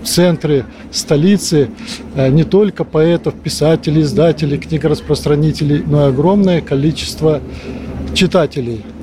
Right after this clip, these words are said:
И даже погода, хотя в этот период она всегда традиционно идёт дождь, и это, наверное, хорошо, это что-то знаменует, вот, и тем не менее читателей очень много.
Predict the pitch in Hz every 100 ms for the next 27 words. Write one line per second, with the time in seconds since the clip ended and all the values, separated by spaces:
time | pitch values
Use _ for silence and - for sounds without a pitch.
0 | 160 139 175 160 170 - 165 240 220 190
1 | - - - 160 180 175 175 - 180 185
2 | 160 156 170 - 165 147 165 151 156 151
3 | - 165 185 175 175 151 180 123 160 185
4 | - 170 170 160 160 165 160 147 156 156
5 | 147 - 175 160 - 165 170 143 170 170
6 | 165 185 175 - - - - 160 151 -
7 | 180 127 160 147 143 190 214 208 180 -
8 | - 123 147 - 160 170 165 165 127 -
9 | - 151 151 151 170 156 147 117 113